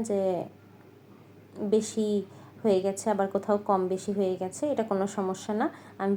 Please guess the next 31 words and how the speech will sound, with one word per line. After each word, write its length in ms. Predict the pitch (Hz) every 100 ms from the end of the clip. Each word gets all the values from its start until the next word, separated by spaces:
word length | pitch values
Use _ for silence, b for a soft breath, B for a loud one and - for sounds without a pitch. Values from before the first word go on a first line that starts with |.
| 208
পরবর্তীতে 540 | 202 202 208 208 202 202
যে 80 | 208 190
ডিজাইনটা 420 | 175 180 180 196 196
করব, 220 | 185 175 269 B B B 202
এই 60 | 196
ডিজাইনটাতে 760 | 196 190 185 185 190 185 180 277 B B B - - 208
এই 80 | 190 180 - - 220
জিনিসটা 400 | 196 190 - 277 381 - - - -
আর 100 | 196 196 190
উপর 140 | 185 -
থেকে 140 | 202 294 196
দেখা 200 | - 170
যাবে 180 | 165 - 69
না। 60 | - - - - - - - - - - - - - - - - - - - - - - - - - - - - 226
এটা 120 | 220 185
একদম 240 | 180 208 220 220
যে 60 | 226 B B 202
গোল 120 | 196 196
শেপের 260 | 208 208 208 208
করতে 240 | 202 214 208
হবে 160 | 208 262 196
তা 100 | 185 170 - -
করার 220 | 185 180 180
কোনো 140 | 185 180
দরকার 220 | 185 180 208
নেই, 80 | 285
এটা 100 | 285 214
যে 60 | 185
কোনোভাবে 360 | 190 180 190 185 185
করলেই 280 | 180 196 226
হবে। 180 | 180